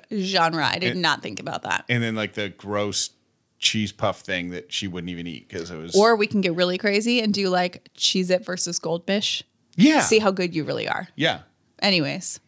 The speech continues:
Speaker 1: that concludes this really boring game of Name That Crunch.
Speaker 2: All right. There, people who have too much money are fascinating to me. And there are a couple of them in California who went to a fundraiser where Arnold Schwarzenegger was,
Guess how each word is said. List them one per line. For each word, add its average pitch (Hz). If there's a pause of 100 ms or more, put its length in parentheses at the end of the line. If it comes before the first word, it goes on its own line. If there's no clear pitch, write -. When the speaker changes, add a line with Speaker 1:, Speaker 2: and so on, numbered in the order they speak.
(180)
Speaker 1:
that 240
concludes 190
this 175
really 165
boring 156
game 143
of 147
Name 120
That 98
Crunch. - (380)
Speaker 2:
All 175
right. 147 (600)
There, 170 (720)
people 294
who 160
have 139
too 151
much 117
money 92
are 76
fascinating 85
to -
me. 55 (180)
And 139
there 151
are 143
a 135
couple 175
of 131
them 117
in 107
California 92 (300)
who 156
went 165
to 208
a 196
fundraiser 98 (280)
where 117
Arnold 131
Schwarzenegger 95
was, 76